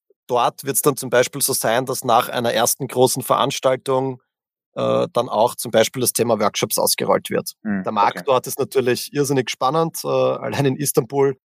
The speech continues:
Speaker 1: leben achtzehn Millionen Menschen. Ähm, wenn du da nur fünf Prozent dieser Menschen, äh, als deine Zielgruppe definierst und vor allem auf die jungen Leute gehst, die alle sehr proeuropäisch sind, ähm, die Veränderung für, für die Türkei wollen, äh, die an Europa heranwachsen wollen, äh,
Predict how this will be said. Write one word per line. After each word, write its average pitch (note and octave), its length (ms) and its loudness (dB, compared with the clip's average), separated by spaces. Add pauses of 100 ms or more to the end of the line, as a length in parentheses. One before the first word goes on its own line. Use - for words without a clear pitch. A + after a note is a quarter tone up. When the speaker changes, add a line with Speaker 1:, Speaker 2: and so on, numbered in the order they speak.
(280)
Speaker 1:
leben C3+ 160 0
achtzehn A#2+ 360 2
Millionen B2+ 340 0
Menschen. D3 500 0 (100)
Ähm, B2+ 360 2
wenn A#2+ 100 0
du B2+ 80 0
da C3 140 0
nur C3+ 180 2
fünf D3 240 -4
Prozent B2+ 540 2
dieser C3 200 2
Menschen, C3 440 0
äh, B2+ 40 -6
als B2+ 440 0
deine C3 180 0
Zielgruppe C#3 480 0
definierst C3 600 0 (360)
und D3 140 -2
vor C#3+ 160 0
allem C#3 220 2
auf C3+ 120 0
die C3+ 140 -10
jungen D3+ 260 0
Leute B2+ 320 0
gehst, C3+ 320 0
die B2+ 80 -6
alle A#2+ 180 2
sehr B2+ 180 4
proeuropäisch C3 880 -2
sind, B2+ 360 2
ähm, B2+ 320 0
die B2+ 80 -6
Veränderung C3+ 640 0
für, - 240 -2 (120)
für - 160 -4
die C#3 100 4
Türkei B2 460 0
wollen, A#2+ 320 0 (460)
äh, B2+ 220 2 (100)
die B2+ 320 2 (320)
an B2 180 2
Europa D3 500 0
heranwachsen C3 840 0
wollen, B2+ 400 0
äh, B2 240 2